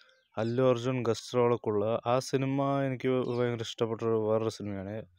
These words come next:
അതിലിത്തിരി വയലൻസ് ഒക്കെ ഉണ്ടെങ്കിലും പടം എനിക്ക് ഇഷ്ടപ്പെട്ടാണ്. പിന്നെ അടുത്തത് രാംചരൻ്റെ ആദ്യത്തെ സിനിമ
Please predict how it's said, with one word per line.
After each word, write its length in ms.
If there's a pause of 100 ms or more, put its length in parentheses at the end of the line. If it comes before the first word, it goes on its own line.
(400)
അതിലിത്തിരി 560
വയലൻസ് 720
ഒക്കെ 240
ഉണ്ടെങ്കിലും 520 (220)
പടം 280
എനിക്ക് 240
ഇഷ്ടപ്പെട്ടാണ്. 640 (920)
പിന്നെ 440 (120)
അടുത്തത് 600 (1040)
രാംചരൻ്റെ 560
ആദ്യത്തെ 500
സിനിമ 380